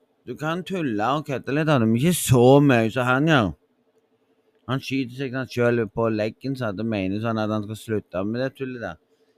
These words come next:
Det ødelegger for han selv. Sitter der og lurer på alt det der, og så sier han sånn og sånn og sånn. Vet du hva? Hvis dere ser på spot-,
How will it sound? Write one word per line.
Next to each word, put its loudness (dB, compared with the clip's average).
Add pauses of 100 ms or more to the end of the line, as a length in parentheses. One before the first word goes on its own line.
(120)
Det 0
ødelegger -6
for -8
han -6
selv. 0 (880)
Sitter -2
der 2
og 0
lurer 0
på -4
alt -2
det -10
der, -2
og -6
så -18
sier -6
han -8
sånn -4
og -8
sånn -6
og -8
sånn. -8 (360)
Vet -4
du -6
hva? 0 (720)
Hvis -16
dere -4
ser 2
på 2 (580)
spot-, -4